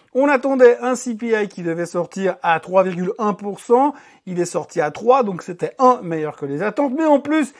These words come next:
c'était un pour cent tout rond en dessous des chiffres du, euh, mois dernier. Donc on était à quatre pour cent sur, euh, le C P I, sur l'inflation du mois de mai. Donc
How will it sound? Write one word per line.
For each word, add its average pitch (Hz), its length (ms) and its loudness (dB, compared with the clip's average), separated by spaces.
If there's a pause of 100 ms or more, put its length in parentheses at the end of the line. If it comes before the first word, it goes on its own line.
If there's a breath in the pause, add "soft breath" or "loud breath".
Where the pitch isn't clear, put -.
(100)
c'était 254 420 -2
un 294 140 0
pour 240 240 -6
cent 240 220 -2
tout 359 180 4
rond 285 320 2
en 254 120 0
dessous 254 540 -2 (360 loud breath)
des 175 260 -6
chiffres 196 440 -6
du, 175 320 -6
euh, 147 200 -2
mois 156 400 -4
dernier. 180 420 0
Donc 160 240 -8
on 160 100 -8
était 147 160 -10
à 135 80 -12
quatre 175 220 -10
pour 185 220 -12
cent 202 240 -8
sur, 202 280 -4
euh, 160 240 2
le 175 220 0
C 180 200 -14
P 185 100 -18
I, 190 160 -4
sur - 120 -10
l'inflation 170 520 -8
du 143 80 -10
mois 143 180 -10
de 131 100 -16
mai. 269 240 2 (380 loud breath)
Donc 208 220 -2